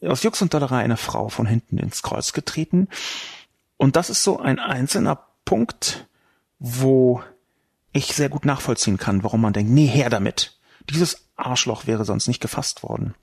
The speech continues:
Ich gebe aber hier zu bedenken, dass Rechtsstaat eben genau deswegen funktioniert, weil er versucht zu kategorisieren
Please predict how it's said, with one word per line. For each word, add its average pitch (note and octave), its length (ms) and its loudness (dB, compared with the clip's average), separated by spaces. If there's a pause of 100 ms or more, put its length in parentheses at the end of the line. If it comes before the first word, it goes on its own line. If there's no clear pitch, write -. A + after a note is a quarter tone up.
(920)
Ich - 140 -2
gebe D#3+ 200 4
aber D3+ 160 2
hier F3+ 180 0
zu D#3+ 160 0
bedenken, D3 600 4 (800)
dass - 340 -4
Rechtsstaat - 1200 -2 (580)
eben C3+ 320 2
genau B2+ 720 4 (140)
deswegen A#2+ 720 0
funktioniert, F#2+ 1040 -2 (540)
weil A2+ 420 0
er A2+ 540 0 (140)
versucht - 1080 -4 (600)
zu - 140 -4
kategorisieren E3+ 1300 2